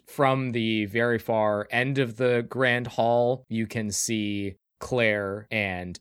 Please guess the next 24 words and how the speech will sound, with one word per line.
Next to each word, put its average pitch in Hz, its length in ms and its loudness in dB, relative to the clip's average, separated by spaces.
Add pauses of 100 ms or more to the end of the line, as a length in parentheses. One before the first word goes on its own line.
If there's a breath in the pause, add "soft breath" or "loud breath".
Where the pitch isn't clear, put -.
Elodie 123 400 4
headed 101 340 -2
your 95 120 -6
direction. 95 680 -6 (240)
But 107 320 0
there's 131 240 0
really 156 720 4
no 131 200 0
one 147 240 2
left 127 300 2
now 95 300 -2
except 98 340 -4
for 98 600 -4 (120)
you 131 460 4
and 107 180 -4
Sebastian 104 720 -2 (140)
and 95 320 -6
Tan 104 240 -4
Man 90 160 -8
Stan. 80 340 -12 (540)
What 349 160 -4
do 127 100 -4
you 90 80 -6
do? 73 320 -16